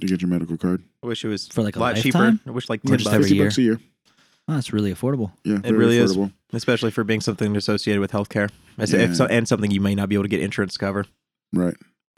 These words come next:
Speaker 1: And they did say
Speaker 2: <clears throat>
Speaker 1: something about, uh, getting it covered by your insurance is up to your insurance company.
Speaker 2: Oh, so there
Speaker 3: Huh.
Speaker 2: might be even certain insurance companies that approve that in, in, in Arizona.
Speaker 1: Yeah, it's not like in
Speaker 2: Arkansas,
Speaker 1: Ar-,
Speaker 2: Arkansas.
Speaker 1: Arkan-,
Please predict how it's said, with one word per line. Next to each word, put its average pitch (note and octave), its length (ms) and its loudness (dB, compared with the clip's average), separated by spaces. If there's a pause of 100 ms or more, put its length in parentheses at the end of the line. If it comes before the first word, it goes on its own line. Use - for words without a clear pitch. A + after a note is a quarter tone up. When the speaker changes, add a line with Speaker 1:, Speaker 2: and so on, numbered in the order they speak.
(480)
Speaker 1:
And G2+ 180 0
they A2 100 4
did B2+ 260 0
say C3+ 140 2
Speaker 2:
<clears throat> - 20 6
Speaker 1:
something B2 340 2
about, A2+ 380 0 (640)
uh, E2+ 460 -2 (760)
getting G2+ 280 2
it F2+ 80 -4
covered G2+ 260 2
by F#2+ 140 0
your F#2 160 2
insurance F2+ 420 -2
is E2+ 100 -2
up F2 140 -2
to E2 80 -6
your E2+ 100 0
insurance D#2+ 340 -4
company. D2+ 340 -8 (400)
Speaker 2:
Oh, C#3 160 -4
so B2+ 160 -2
there A2+ 80 2
Speaker 3:
Huh. A#2 60 4
Speaker 2:
might A2+ 60 2
be A2+ 100 4
even A2 140 0
certain A2 260 -2
insurance A2 300 -2
companies G#2+ 380 -2
that G#2+ 100 0
approve A#2+ 280 -2
that A2 180 -2
in, G2+ 240 -4
in, G#2 220 -2
in G#2+ 80 0
Arizona. G#2 480 -2 (100)
Speaker 1:
Yeah, F2+ 140 0
it's D#2+ 120 -6
not F2+ 140 0
like F2+ 140 -2 (160)
in E2+ 120 0
Speaker 2:
Arkansas, A#2 280 2
Speaker 1:
Ar-, A2 80 2
Speaker 2:
Arkansas. A2 380 0
Speaker 1:
Arkan-, F#2 160 -4